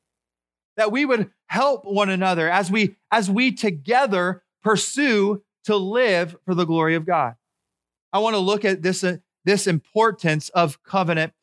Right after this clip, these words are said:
membership. Let me say this. Properly communicated expectations serve to hold people accountable. Can you agree with me? They serve to hold people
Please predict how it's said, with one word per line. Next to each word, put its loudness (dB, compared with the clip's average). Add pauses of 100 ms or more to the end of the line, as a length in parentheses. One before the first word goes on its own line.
(320)
membership. 0
Let -2
me 0
say 0
this. 0 (320)
Properly 0
communicated 0
expectations -2 (500)
serve -2 (500)
to 0
hold -2
people 0
accountable. -4 (1300)
Can -2
you 2
agree 2
with 0
me? -2 (680)
They 4
serve -2
to -4
hold -2
people -2